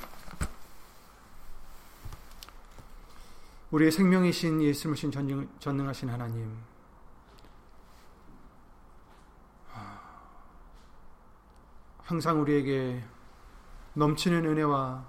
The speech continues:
긍휼하심과 사랑을 주심을 주 예수 그리스도 이름으로 감사와 영광을 돌려드립니다.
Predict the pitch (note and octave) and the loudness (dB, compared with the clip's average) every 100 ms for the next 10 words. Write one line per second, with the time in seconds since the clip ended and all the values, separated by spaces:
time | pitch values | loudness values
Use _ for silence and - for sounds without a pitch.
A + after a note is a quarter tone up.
0 | - - - - - - - - - - | -16 -20 -20 -20 -20 -20 -20 -20 -20 -20
1 | - - D3 C#3+ C#3+ B2+ D3 B2+ C3+ C3+ | -18 -4 0 2 2 -2 -2 -2 2 2
2 | B2+ C3 - F3 D#3 D3+ C#3+ - - C#3 | 0 -6 -4 0 2 2 0 -4 -6 -4
3 | C3 C3 B2+ B2+ B2 - - D3 C#3+ C#3 | -4 -4 -6 -8 -14 -16 -4 -2 -2 -2
4 | D3 C3+ - C#3 B2 A#2 A#2+ A#2 C3 A#2+ | -4 -4 -2 -2 -2 -4 -6 -6 -6 -6
5 | A#2+ B2 A#2+ A#2+ A#2+ A#2+ A#2+ B2 A#2+ A2 | -4 -6 -6 -6 -6 -8 -8 -6 -6 -6
6 | A2+ G#2+ A2+ A#2 | -8 -8 -10 -12